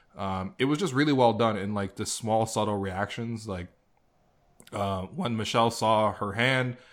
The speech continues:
and then when Michelle saw, like, looked into the eyes of, um, Rachel's mom, who was sitting, like, at another table, just randomly leaving. Like, yo, you can't just leave in the middle of the game, man. Like,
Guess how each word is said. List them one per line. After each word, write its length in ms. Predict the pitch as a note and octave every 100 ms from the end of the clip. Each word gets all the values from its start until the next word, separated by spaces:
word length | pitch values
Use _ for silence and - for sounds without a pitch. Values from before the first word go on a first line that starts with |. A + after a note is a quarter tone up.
| - _ _
and 240 | A2+ A2 G#2
then 260 | G#2 G2+
when 200 | G#2 G#2
Michelle 380 | G2 G2 G#2+ G#2
saw, 640 | G2 G#2+ G#2 G2+ G2 F#2+ A#2 -
like, 220 | F#2+ -
looked 280 | A2+ A2 A#2+
into 460 | G#2+ G2+ A2 G#2
the 140 | G2+ G#2+
eyes 420 | G2+ G#2+ A2 G#2
of, 420 | G2+ G2 F#2+ F#2
um, 420 | F#2 F#2 F2+ F#2 - _ _ -
Rachel's 380 | G#2+ G#2+ B2 A#2
mom, 400 | G2 G#2 A#2 C3+ -
who 100 | A2+
was 160 | G#2+ -
sitting, 380 | A2+ A2 G#2+
like, 180 | F#2 F#2+ F#2
at 140 | G2+
another 260 | F#2+ F#2+ A2+
table, 340 | A#2 A#2+ C3+
just 180 | B2+ G#2+
randomly 420 | G#2 G#2 G#2 G2+
leaving. 400 | F#2+ F#2+ G#2+ D3+ D3+
Like, 200 | B2 C#3
yo, 160 | G3 E3+
you 120 | F#3
can't 220 | B3+ D#4
just 160 | E4+ -
leave 320 | D3+ D3+ F#3
in 80 | F3+
the 60 | E3+
middle 180 | D3 D#3+
of 60 |
the 60 | D3
game, 320 | A#2 A2+ A#2
man. 260 | G2+ F#2 G#2 - _ _ _ _ _ -
Like, 220 | F3 D#3+